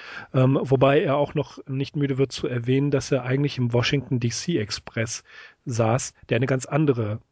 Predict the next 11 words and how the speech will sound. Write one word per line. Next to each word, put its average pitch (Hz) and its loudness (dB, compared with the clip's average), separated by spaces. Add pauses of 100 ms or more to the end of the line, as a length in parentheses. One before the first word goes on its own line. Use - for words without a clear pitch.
(140)
ähm, 110 -6 (100)
Richtung 127 0
nimm-, 135 0 (180)
nimmt. 135 0 (300)
Und 135 -2 (460)
der 147 2
Zug 156 2
muss 156 2
an 143 4
dem 143 4
Tag 143 2